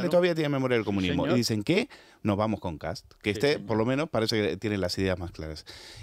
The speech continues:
Speaker 2: Y, y luego Boric. Boric es la, la extrema izquierda, eh, engaña mucho. Él sabe que en Chile no te puedes mostrar como, como
Speaker 1: Como
Speaker 2: un chavista
Speaker 1: comunista.
Speaker 2: declarado,
Speaker 1: Sí,
Speaker 2: entonces,
Speaker 1: pero lo es.
Speaker 2: eh, pero tiene, cuidado que tiene dentro de su partido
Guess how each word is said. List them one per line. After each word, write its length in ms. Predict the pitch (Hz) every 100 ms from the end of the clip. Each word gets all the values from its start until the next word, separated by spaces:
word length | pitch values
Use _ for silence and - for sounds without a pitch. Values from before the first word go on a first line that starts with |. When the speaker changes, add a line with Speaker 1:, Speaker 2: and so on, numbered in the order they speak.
| -
Speaker 2:
Y, 580 | 101 95 95 92 85 -
y 60 |
luego 240 | 110 147 143
Boric. 340 | 107 98 82
Boric 300 | 87 98 101
es 240 | 117 - -
la, 300 | 82 85 82
la 100 | 82
extrema 300 | 85 104 104
izquierda, 460 | 101 117 113 139 - - - -
eh, 880 | - 95 90 87 85 82 82 80 80 -
engaña 360 | 98 95 101 107
mucho. 440 | 117 - 147 151
Él 140 | 110 107
sabe 280 | 113 104 85
que 80 |
en 120 | 95 95
Chile 260 | 113 92
no 120 | 95
te 100 | 92
puedes 220 | 87 101 92
mostrar 360 | 92 101 98
como, 420 | 95 90 85 82
como 120 | 80 85
Speaker 1:
Como 120 | 90
Speaker 2:
un 40 |
chavista 460 | - 98 104 147 113
Speaker 1:
comunista. 40 |
Speaker 2:
declarado, 680 | 104 101 110 113 131 135 180 - - -
Speaker 1:
Sí, 80 | 117
Speaker 2:
entonces, 540 | 101 104 98 120 120
Speaker 1:
pero 120 | 98
lo 20 | 104
es. 60 |
Speaker 2:
eh, 200 | 104 98 -
pero 200 | 98 98
tiene, 300 | 101 98 123
cuidado 300 | 104 98 101
que 100 | 101
tiene 280 | 101 104 113
dentro 240 | 98 92
de 60 | 95
su 120 | 98
partido 420 | 95 - 104 113